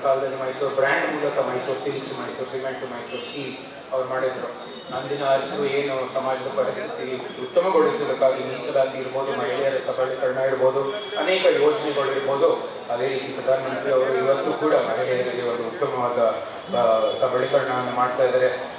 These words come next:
ಸಮಾಜದ ಪರಿಸ್ಥಿತಿಗೋಸ್ಕರ ಬೇರೆ ಬೇರೆ ಯೋಜನೆಗಳನ್ನು ಸ-, ತಂದಿದ್ದಾರೆ. ಸುಮಾರು ಐವತ್ತಾರು ಸ್ಕೀಮ್ಗಳಿದೆ, ಸೆಂಟ್ರಲಿ ಸ್ಪಾನ್ಸರ್ಡ್ ಸ್ಕೀಮ್ಸ್ ಅನ್ನು ಕೂಡ ಇದೆ.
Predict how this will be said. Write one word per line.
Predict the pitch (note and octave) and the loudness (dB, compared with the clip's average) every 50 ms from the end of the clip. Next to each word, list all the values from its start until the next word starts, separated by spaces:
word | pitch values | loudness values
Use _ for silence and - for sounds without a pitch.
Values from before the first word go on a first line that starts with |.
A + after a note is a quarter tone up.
| C#3+ C3+ - | -8 -6 -4
ಸಮಾಜದ | A#2 A#2 B2 C3+ - - - C#3 C3 - | -2 0 2 2 0 2 0 -2 0 0
ಪರಿಸ್ಥಿತಿಗೋಸ್ಕರ | C3 B2+ - G#2+ - - - C3+ B2+ C3 B2+ B2 - - C3 B2+ B2 B2 B2 - B2 | 0 0 0 -2 -4 -4 -4 -2 0 0 0 0 0 2 2 4 4 4 4 2 0
ಬೇರೆ | B2 B2+ C#3+ - E3 | 2 2 2 4 6
ಬೇರೆ | D#3 D3+ D3 C#3+ C3 - | 6 6 6 6 4 4
ಯೋಜನೆಗಳನ್ನು | - C#3 C3+ C#3+ C#3+ B2+ C3 C3+ A#2+ - B2+ | 2 2 2 0 2 2 2 2 2 0 -2
ಸ-, | - - - - - - - - - - - - | -4 -4 -4 -4 -4 -6 -6 -8 -10 -10 -4 -2
ತಂದಿದ್ದಾರೆ. | C#3 B2+ - B2+ B2+ B2+ B2 - - | 0 0 0 2 0 0 0 0 -2
ಸುಮಾರು | B2+ B2 C3 C3 B2+ A#2+ | -2 -2 0 2 4 4
ಐವತ್ತಾರು | A#2+ C#3+ D3+ D#3+ D#3+ - C#3 C3+ C#3 C#3 C3+ - | 2 2 2 2 2 4 4 4 4 4 2 0
ಸ್ಕೀಮ್ಗಳಿದೆ, | - D3+ D3+ D3+ D#3 D3+ C#3 C3 C3 B2+ B2+ A#2+ A#2+ - - - - - - | -2 -4 -4 -2 0 0 0 2 2 2 0 0 0 -2 -4 -8 -10 -2 0
ಸೆಂಟ್ರಲಿ | F3 E3+ - - D3+ D#3 D#3 D3+ | 2 2 2 2 2 2 2 2
ಸ್ಪಾನ್ಸರ್ಡ್ | - - - C#3+ E3+ - - - F3+ E3 - | 2 0 2 2 2 2 2 2 2 2 2
ಸ್ಕೀಮ್ಸ್ | - D3 C#3+ C#3 C3+ | 0 -4 -4 -4 -4
ಅನ್ನು | C3+ B2+ A#2+ | -4 -4 -4
ಕೂಡ | - - C#3 C3 | -6 -4 -2 0
ಇದೆ. | B2+ A#2+ B2 B2+ - B3 - A#2+ - - - | 0 0 0 0 0 0 -2 -4 -6 -10 -10